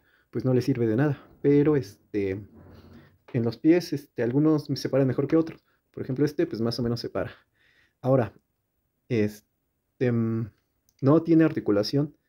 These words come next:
ni de brazos, ni de, ni de pierna en ciento ochenta grados. Entonces, este, gira poquito por su articulación de bola, pero pues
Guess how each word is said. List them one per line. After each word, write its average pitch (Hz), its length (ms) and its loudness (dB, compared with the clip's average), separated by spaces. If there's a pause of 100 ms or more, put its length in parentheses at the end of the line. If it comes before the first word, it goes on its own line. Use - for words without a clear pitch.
(300)
ni 113 380 0
de 107 100 2
brazos, 147 600 2 (200)
ni 113 240 -4
de, 107 500 -2 (920)
ni 123 100 0
de 113 100 2
pierna 165 280 4
en 139 80 2
ciento 143 180 -4
ochenta 139 220 0
grados. 147 260 0
Entonces, 127 380 -4
este, - 320 -14 (240)
gira 202 200 2
poquito 127 400 0
por 101 200 -4
su 123 100 -8
articulación 107 400 -2
de 143 60 4
bola, 139 180 4
pero - 180 -4
pues - 220 -14